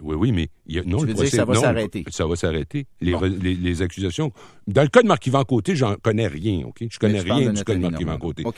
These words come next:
Speaker 2: Ok, ben
Speaker 1: Je parle de
Speaker 2: voyons.
Speaker 1: Nathalie Normando, là.
Speaker 2: Ok, il me
Speaker 1: Ils
Speaker 2: reste
Speaker 1: ont rien.
Speaker 2: une minute, là. Il
Speaker 1: Oui.
Speaker 2: me reste une minute.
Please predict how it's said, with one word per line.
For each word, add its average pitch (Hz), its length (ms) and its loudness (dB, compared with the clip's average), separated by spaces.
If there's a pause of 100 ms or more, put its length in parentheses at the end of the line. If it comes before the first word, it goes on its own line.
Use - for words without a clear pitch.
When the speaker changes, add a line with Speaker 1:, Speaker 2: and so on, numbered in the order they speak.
Speaker 2:
Ok, 90 40 -6
ben 92 100 -6
Speaker 1:
Je 101 40 -6
parle 131 140 2
de 139 60 4
Speaker 2:
voyons. 123 120 4
Speaker 1:
Nathalie 110 320 0
Normando, 73 500 -2
là. 50 80 -16 (180)
Speaker 2:
Ok, 110 220 -8
il 120 100 -2
me 143 80 0
Speaker 1:
Ils - 40 4
Speaker 2:
reste - 140 2
Speaker 1:
ont - 80 -4
rien. - 80 4
Speaker 2:
une 165 60 0
minute, 139 340 -2
là. 156 220 -6 (100)
Il - 80 -6
Speaker 1:
Oui. 113 80 0
Speaker 2:
me 117 40 -2
reste 135 220 -4
une 175 140 -2
minute. 107 280 -2